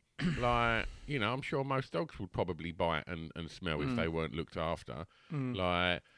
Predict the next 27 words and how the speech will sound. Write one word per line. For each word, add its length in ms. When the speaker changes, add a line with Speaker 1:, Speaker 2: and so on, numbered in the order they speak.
Speaker 1:
look 200
at 40
you. 360
Like, 560
if 120
you 100
didn't 180
live 140
with 100
Molly, 380
fucking 720
hell, 220
can 160
you 60
imagine? 460
Like, 200
Speaker 2:
I 140
still 300
smell 420
and 300
Speaker 1:
like, 340
Speaker 2:
bite. 160
Speaker 1:
but, 320
uh, 240
<laughs> 320
but, 280
uh, 360